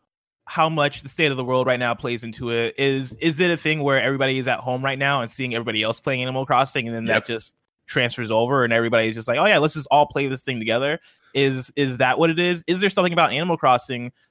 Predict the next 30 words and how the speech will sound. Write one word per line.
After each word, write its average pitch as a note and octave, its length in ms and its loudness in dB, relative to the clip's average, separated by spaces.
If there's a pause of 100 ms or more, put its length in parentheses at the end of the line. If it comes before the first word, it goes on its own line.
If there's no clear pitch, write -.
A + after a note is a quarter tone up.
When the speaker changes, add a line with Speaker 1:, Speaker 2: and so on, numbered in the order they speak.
(140)
Speaker 1:
uh, B2+ 160 4
between C3+ 240 -4
the C3+ 80 -4
release B2+ 460 -4
of A#2+ 380 2
New C#3 180 -2
Leaf C#3 240 -2
on A#2+ 80 -2
the A#2 60 -8
three B2+ 200 -6
D C3 80 -2
S C3 380 0
and A#2 440 -2
New C3+ 140 -2
Horizons B2+ 480 0
now? A#2+ 400 2 (560)
What, E3+ 200 4 (280)
was F3 200 2
there G3 160 4
a, F#3 180 4
was D#3+ 180 2
there F#3 120 2
a E3 60 2
period D#3 320 0
of B2 140 -8
growth B2+ 300 -2 (120)
there A#2+ 200 0
as A2 100 -6
far A2+ 240 0
as, A2+ 380 -6